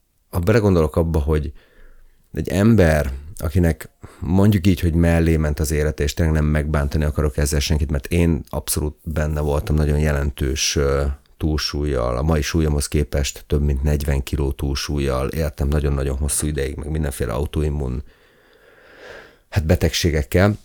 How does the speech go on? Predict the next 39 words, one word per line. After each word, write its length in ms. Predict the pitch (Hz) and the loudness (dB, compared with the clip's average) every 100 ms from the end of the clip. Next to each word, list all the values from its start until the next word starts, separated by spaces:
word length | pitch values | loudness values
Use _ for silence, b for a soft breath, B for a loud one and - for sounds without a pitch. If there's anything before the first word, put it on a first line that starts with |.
| _ _ _ _ _ - - | _ _ _ _ _ -6 -2
és 180 | 90 87 | 0 0
azt 120 | 76 | 2
pontosan 420 | 95 80 78 73 | 2 2 2 0
tudom, 320 | 92 80 76 | 2 2 2
hogy 200 | 73 78 | 2 2
amikor 300 | 78 76 78 | 2 0 0
az 80 | 78 | 2
ember 280 | 80 78 76 | 4 4 4
belekeveredik 680 | 82 90 - 76 73 71 73 | 2 2 0 0 0 0 -2
egy 140 | 71 | -2
ilyen 180 | 71 67 | -2 -2
helyzetbe, 440 | 73 73 76 71 | -2 -2 -2 -2
azt 120 | 71 | -2
nem 160 | 85 90 | 0 0
egészen 520 | - 78 73 - 69 | 0 0 -2 -2 -4
tudatosan 640 | 76 76 71 69 - 64 | -2 -4 -2 -4 -4 -4
teszi. 460 | 65 64 - 57 - B B B B B B B | -4 -4 -4 -6 -10 B B B B B B B
Tehát 140 | 76 95 | 2 2
attól 220 | - 90 | 4 4
az 100 | 90 | 4
embertől 400 | 92 85 85 67 | 4 4 2 0
elvárni, 560 | 78 87 85 76 73 73 | 0 0 2 0 0 -2
aki 300 | 65 - 76 | -4 -4 -2
tudattalanul 720 | 104 95 85 - 78 76 76 | 4 4 4 2 0 0 0
belekeveredett 800 | 80 78 - 73 73 69 76 - | 0 0 0 0 0 -2 -4 -4
egy 120 | 73 | 0
olyan 200 | 82 78 | 0 2
él-, 220 | 76 76 | 0 -2
élethelyzetbe, 760 | 60 82 78 76 71 71 73 71 | -2 -2 -2 -2 -4 -4 -2 -2
ahol 300 | 67 71 69 | -2 -4 0
túlsúly, 540 | 85 76 - 73 71 | 0 0 -2 -4 -2
vagy 160 | 67 67 | -2 -2
valamilyen 340 | 65 67 64 | -4 -4 -4
betegség, 720 | 76 - 73 - - 69 65 | -4 -4 -6 -6 -4 -4 -2
elváltozás, 840 | 67 76 76 73 - 69 69 67 - | -2 -2 -2 -4 -4 -6 -4 -6 -6
lustaság, 580 | 76 - - 62 64 73 | -6 -6 -4 -4 -4 -4
izomgyengeség, 920 | 71 71 71 65 65 65 - 64 67 | -4 -4 -4 -4 -6 -8 -8 -8 -6
stb. 600 | 73 - 78 71 69 62 | -6 -4 -4 -2 -4 -6
felmerült, 640 | - 78 87 90 95 90 | -4 -2 0 4 2 2